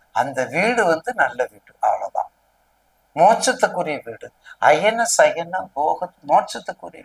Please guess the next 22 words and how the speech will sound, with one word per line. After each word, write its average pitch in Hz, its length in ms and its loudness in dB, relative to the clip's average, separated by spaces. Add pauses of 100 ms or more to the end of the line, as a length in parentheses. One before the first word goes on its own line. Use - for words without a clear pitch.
வீடு. - 180 -20 (760)
அதனாலதான் 170 600 4 (200)
எந்த 220 400 -2 (180)
பாதிப்பும் 202 480 4
இங்க 143 180 -6
வர்றதுக்கு 135 400 -2
நான் - 180 -6 (140)
பா-, - 140 -2 (340)
அதுக்காக 202 420 6
உங்களுக்கு 175 260 -4
சொல்லிருப்பேனே, 156 440 -6 (400)
சிம்ம 196 340 0
ராசிக்கு 156 340 2 (180)
அஷ்டமத்து 156 420 -6
சனி 143 160 0 (100)
கம்மியா 143 300 -2
தான் - 180 -8
இருக்கும், - 260 -16 (800)
அந்த 120 300 -6
தாக்கங்கள் 127 580 2
கடகத்தை 139 400 2
விட. 110 120 -6